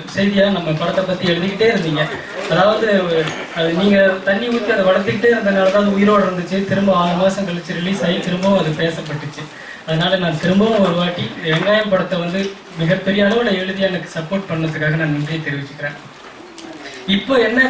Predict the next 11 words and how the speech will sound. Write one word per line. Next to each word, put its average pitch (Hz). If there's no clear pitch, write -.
படத்தை 196
பத்தி 196
நான் 185
சொல்ல 185
போறேன் 170
அப்படின்னா, 151
ஆஹ், 160
நான் 175
வந்துட்டு 202
இது 202
எல்லா 202